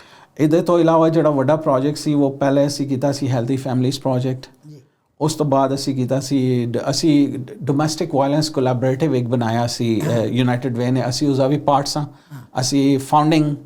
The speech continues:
Speaker 1: ਮੈਂਬਰ ਸਾਂ, ਲੇਕਿਨ ਅਸੀਂ, ਸਾਡੇ ਬੋਰਡ ਨੇ ਇੰਟੈਂਸ਼ਨਲੀ ਉਹਨਾਂ ਦੇ ਬੋਰਡ 'ਤੇ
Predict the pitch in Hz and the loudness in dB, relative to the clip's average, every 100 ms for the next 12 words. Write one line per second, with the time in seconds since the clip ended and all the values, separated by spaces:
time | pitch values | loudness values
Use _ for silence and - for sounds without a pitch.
0 | - _ _ - 135 143 165 165 160 151 | -18 _ _ -6 -2 2 0 0 0 2
1 | 143 139 139 143 151 143 139 127 - _ | 0 0 0 0 0 2 2 -2 -8 _
2 | _ _ 156 143 151 151 151 160 151 147 | _ _ 0 2 2 4 2 2 0 0
3 | 143 - 147 147 156 156 160 151 151 147 | -2 -2 -2 0 -2 -2 0 0 0 0
4 | 147 143 143 117 131 135 147 143 | 2 2 0 2 2 2 2 2